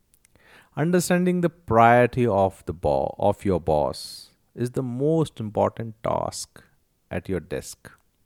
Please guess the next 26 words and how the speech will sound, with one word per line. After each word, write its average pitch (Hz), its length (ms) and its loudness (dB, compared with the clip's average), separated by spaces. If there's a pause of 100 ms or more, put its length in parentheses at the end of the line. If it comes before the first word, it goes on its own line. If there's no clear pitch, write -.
(840)
Put 107 340 0
that 139 380 4
task - 500 4 (540)
on 123 220 -2
your 127 140 -2
Pareto 95 460 -2
chart, - 460 -8
eighty 104 240 -8
twenty. 110 360 -8 (1400)
Majorly 202 500 4 (120)
put - 260 4
twenty 175 320 2
percent 127 560 2
as 113 260 0
per 117 240 0
boss's 104 720 -2
priority. - 600 -8 (480)
That - 220 -4
will 135 120 0
give 113 200 2
you 110 140 4
maximum 95 640 -4
calmness. - 840 -6 (1300)
Take 196 220 8
it 170 120 2
further. 80 440 0